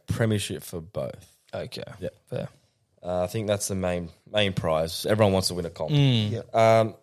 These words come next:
Speaker 1: at nafs four oh seven seven, Cody Walker and Adam Reynolds, or Luai and Cleary for New South Wales halves?
Speaker 2: I don't think they'll go with either combo, but I would have to go Luai Cleary.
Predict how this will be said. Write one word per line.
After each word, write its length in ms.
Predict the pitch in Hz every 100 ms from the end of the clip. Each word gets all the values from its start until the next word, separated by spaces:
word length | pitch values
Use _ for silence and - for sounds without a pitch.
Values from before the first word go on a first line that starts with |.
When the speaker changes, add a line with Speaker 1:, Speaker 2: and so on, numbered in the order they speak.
| _
Speaker 1:
at 220 | 127 160 143
nafs 600 | 131 131 139 135 - -
four 340 | - 160 135
oh 100 | 120
seven 300 | 113 113 107
seven, 380 | - 113 110 110
Cody 320 | - 170 151
Walker 520 | 113 113 107 110 110 110 -
and 100 | 104
Adam 260 | 107 107 101
Reynolds, 500 | 123 233 233 - - _ _
or 340 | 120 117 113 -
Luai 500 | 98 151 156 156 139
and 120 | 113
Cleary 400 | - 110 107 107
for 160 | 101 90
New 140 | 92
South 180 | 90 87
Wales 200 | 85 87
halves? 580 | 82 73 67 - - - _ _ _ _ _ _ _
Speaker 2:
I 80 | -
don't 180 | 131 135
think 160 | 120 110
they'll 140 | 110
go 160 | 110 110
with 200 | 104 -
either 320 | 123 165 156
combo, 600 | 120 - 95 101 92 131 226 _ _ _ _ _ _
but 380 | - 123 117 - _ -
I 160 | 123 131
would 200 | 127 120
have 200 | 120 113
to 100 | -
go 140 | 110
Luai 360 | 107 104 95 95
Cleary. 420 | - 104 104 101